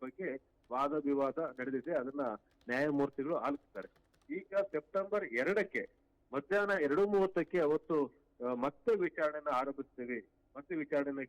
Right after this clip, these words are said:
ಕೇಳ್ತೀವಿ ಅಂತ ಹೇಳಿ ಹೇಳಿದ್ದಾರೆ. ಹಾಗಾಗಿ ಸೆಪ್ಟೆಂಬರ್ ಎರಡಕ್ಕೆ ಮತ್ತೆ ವಾದ, ವಾದ ವಿವಾದಗಳ, ಆ, ಇದು ನಡೆಯುತ್ತೆ. ಆ ವಾದ ವಿವಾದಗಳನ್ನ ಮಂಡಿಸ್ತಾರೆ ನ್ಯಾಯಮೂರ್ತಿಗಳ ಎದುರಿಗೆ. ಹಾಗಾಗಿ, ಆ, ಈ ಪ್ರಕರಣ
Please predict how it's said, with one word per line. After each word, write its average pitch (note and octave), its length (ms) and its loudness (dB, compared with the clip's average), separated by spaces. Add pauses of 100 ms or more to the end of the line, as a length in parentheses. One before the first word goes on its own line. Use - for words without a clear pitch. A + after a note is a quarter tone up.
ಕೇಳ್ತೀವಿ D3 500 -2 (280)
ಅಂತ B2+ 180 -12
ಹೇಳಿ D3+ 440 -2 (360)
ಹೇಳಿದ್ದಾರೆ. C#3 480 -4
ಹಾಗಾಗಿ C#3 420 -6
ಸೆಪ್ಟೆಂಬರ್ D#3+ 520 -4
ಎರಡಕ್ಕೆ D#3 580 -4 (280)
ಮತ್ತೆ G3+ 280 -2
ವಾದ, D3+ 380 2
ವಾದ C3+ 200 0
ವಿವಾದಗಳ, C#3+ 580 0 (500)
ಆ, A#2 200 -2
ಇದು B2+ 200 2
ನಡೆಯುತ್ತೆ. C#3+ 560 2
ಆ B2 160 -4
ವಾದ A#2+ 280 0
ವಿವಾದಗಳನ್ನ B2+ 640 2
ಮಂಡಿಸ್ತಾರೆ D#3 520 0
ನ್ಯಾಯಮೂರ್ತಿಗಳ B2+ 640 -4
ಎದುರಿಗೆ. B2+ 420 0 (420)
ಹಾಗಾಗಿ, D#3+ 540 2 (320)
ಆ, B2 180 0
ಈ B2 160 4
ಪ್ರಕರಣ E3+ 520 0